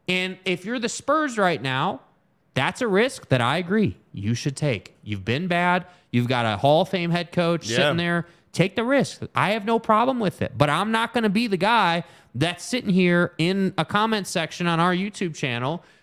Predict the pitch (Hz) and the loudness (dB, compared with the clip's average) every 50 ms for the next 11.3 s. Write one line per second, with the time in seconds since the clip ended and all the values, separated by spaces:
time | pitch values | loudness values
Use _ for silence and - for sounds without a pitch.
0 | _ _ _ - - 190 208 247 254 226 190 - 196 190 196 190 165 196 180 165 | _ _ _ -6 -4 -4 -2 0 -2 -2 -2 -2 -2 -2 -2 0 0 0 0 0
1 | 160 170 175 190 214 220 185 208 208 220 214 208 170 123 120 175 202 196 - 220 | -2 -2 -2 0 0 0 0 0 2 2 2 0 0 -2 -4 -4 -4 -2 -2 0
2 | 202 175 202 214 214 214 202 190 - - 180 170 156 143 131 113 110 147 196 214 | 2 2 2 0 2 0 -2 -2 0 -2 -2 -2 -2 -2 -2 -2 0 0 0 2
3 | 196 220 214 214 220 220 214 - - 165 160 156 117 156 170 190 208 233 - 135 | 2 2 2 4 2 2 0 0 -2 -4 -4 -2 -2 0 0 2 2 2 2 2
4 | 127 117 - 226 - 320 320 247 143 104 95 92 - 104 113 156 190 196 180 190 | 2 0 0 -2 -2 -2 0 0 0 0 -2 0 2 2 4 4 4 2 2 2
5 | 233 277 311 262 110 98 101 110 143 170 202 - - 220 220 - 240 247 269 240 | 2 2 2 2 2 2 2 2 2 2 2 0 -2 -4 -2 -2 -2 0 0 0
6 | 135 95 98 - - - - 175 180 196 190 202 208 175 - 208 190 165 - - | -2 -4 -8 -12 -12 -2 4 4 4 6 4 2 -2 0 2 2 2 2 4 6
7 | 175 180 190 202 - - - 208 190 185 170 123 131 165 151 - 165 156 143 - | 6 6 6 4 -2 -2 -2 0 0 -2 -2 0 0 0 2 4 4 4 4 2
8 | - - - 147 143 151 165 175 - - 143 131 120 113 - 131 139 131 135 123 | -2 -6 -4 0 0 0 0 0 0 0 0 0 0 0 2 0 2 2 2 0
9 | 107 - - 120 123 131 139 131 123 123 127 131 127 143 143 143 139 127 - - | 0 -4 -4 -4 -2 -2 -2 -2 0 2 2 2 2 2 0 0 0 -4 -2 0
10 | 143 135 135 127 120 120 120 110 127 - 101 104 107 113 113 113 123 120 117 110 | 0 0 0 0 -2 -4 -4 -4 -6 -8 -6 -4 -4 -4 -4 -4 -4 -4 -4 -4
11 | 104 107 113 110 113 - | -4 -6 -6 -6 -8 -8